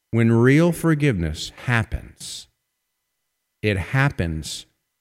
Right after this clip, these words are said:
when the last part of Paul's sentence is truly taken to heart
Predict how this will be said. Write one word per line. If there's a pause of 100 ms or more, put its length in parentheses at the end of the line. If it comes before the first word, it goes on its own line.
(100)
when
the
last
part (460)
of
Paul's
sentence (800)
is
truly
taken (320)
to
heart